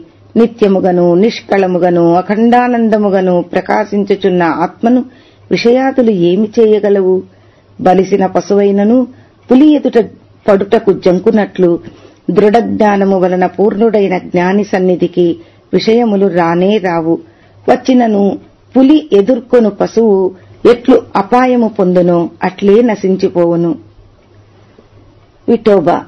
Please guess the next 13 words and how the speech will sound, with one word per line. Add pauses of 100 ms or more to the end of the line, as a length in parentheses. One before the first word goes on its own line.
(340)
వ్యభిచారణతో
కూడి
చరించినచో
పతివ్రతయు (100)
చెడునట్లు (540)
అజ్ఞానితో
చేరిన
సుజ్ఞానియు (420)
విషయాదులు
యందు
చిక్కి (380)
మనశ్చాంచల్యమునం
చుక్కి